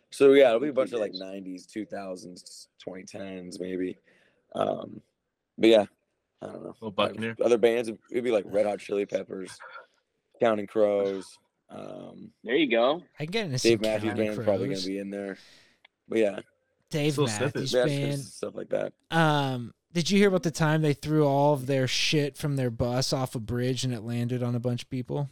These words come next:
Speaker 4: Just a classic story. Um,
Speaker 1: What?
Speaker 4: yeah, I think
Speaker 1: No.
Speaker 4: in, in London they threw all their shit, like, they <laughs> unloaded the van's shit or the bus's shit off a bridge,
Speaker 1: Yeah.
Speaker 4: just right on top. Crazy. Um,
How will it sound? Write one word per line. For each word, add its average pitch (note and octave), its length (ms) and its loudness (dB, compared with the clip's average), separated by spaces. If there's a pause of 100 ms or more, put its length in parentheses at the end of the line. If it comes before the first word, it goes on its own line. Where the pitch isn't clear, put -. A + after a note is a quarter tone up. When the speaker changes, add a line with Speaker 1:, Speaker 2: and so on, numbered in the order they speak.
Speaker 4:
Just A#2+ 220 -6
a A2 40 -10
classic G2 520 -10
story. G2+ 480 -10 (840)
Um, A#2 480 -6
Speaker 1:
What? - 460 -6 (320)
Speaker 4:
yeah, C#3 260 4
I A#2 60 -2
think - 260 4
Speaker 1:
No. C3 380 2
Speaker 4:
in, C#3+ 140 0
in C3 80 0
London B2+ 360 0
they A#2+ 160 0
threw B2+ 240 -2
all B2 100 2
their A#2+ 160 0
shit, A#2+ 400 -2
like, A#2 200 -6
they A#2 320 -4 (560)
<laughs> - 640 -10
unloaded D3+ 580 4
the C#3 80 2
van's C3 420 -2
shit C3+ 480 -2 (240)
or A#2+ 300 -2
the A2 100 -4
bus's A#2+ 460 -2
shit C3 280 -4
off B2+ 220 -8
a A#2+ 60 -4
bridge, A2 460 -2
Speaker 1:
Yeah. G#2 80 -20
Speaker 4:
just A2+ 200 -10
right G#2+ 200 -6
on G2+ 140 -8
top. D#2 320 -16 (260)
Crazy. G#2+ 460 -4
Um, E3 440 2